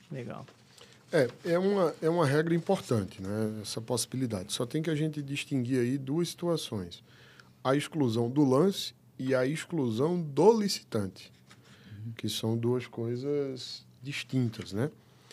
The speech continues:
Speaker 2: É, inclusive, essa regra a gente vai ser ident-, vai identificar ela ali no artigo vinte e um, e, e que o que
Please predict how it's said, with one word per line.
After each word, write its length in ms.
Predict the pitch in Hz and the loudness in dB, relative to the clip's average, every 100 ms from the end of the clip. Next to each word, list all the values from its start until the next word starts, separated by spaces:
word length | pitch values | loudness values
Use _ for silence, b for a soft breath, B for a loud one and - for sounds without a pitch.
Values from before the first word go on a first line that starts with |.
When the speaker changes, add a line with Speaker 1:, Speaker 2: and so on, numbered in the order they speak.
| b b b - - | b b b -18 -2
Speaker 2:
É, 920 | 120 117 117 117 117 117 117 117 117 - | 2 4 4 4 4 4 4 2 -2 0
inclusive, 840 | 135 160 143 113 147 185 147 127 | 0 4 4 4 2 0 0 2
essa 380 | 117 113 - 117 | 2 0 -2 -2
regra 340 | 107 110 110 107 | 0 0 0 -2
a 60 | |
gente 260 | 104 110 107 | -2 -2 -4
vai 140 | 107 | -4
ser 180 | 104 113 | -4 -6
ident-, 240 | 104 107 104 - | -6 -6 -8 -10
vai 100 | 117 | -8
identificar 420 | 110 107 - - 104 | -6 -6 -8 -6 -4
ela 180 | 101 | -4
ali 160 | 101 101 | -4 -4
no 120 | 101 | -4
artigo 320 | 98 - 104 | -6 -8 -10
vinte 240 | 101 131 156 | -6 -4 -2
e 60 | |
um, 280 | 139 185 151 - b b b b b b b - | 2 4 2 -2 b b b b b b b -8
e, 1000 | 123 123 123 123 123 123 120 120 117 117 - - | -4 0 0 0 0 0 0 0 0 -2 -6 -10
e 140 | 131 117 | -8 -8
que 560 | - 147 151 151 - - - - - - - - - | -8 -4 2 4 2 -2 -20 -20 -20 -20 -20 -20 -4
o 160 | 131 135 | -2 -2
que 640 | - - 139 135 123 | -6 -4 0 2 0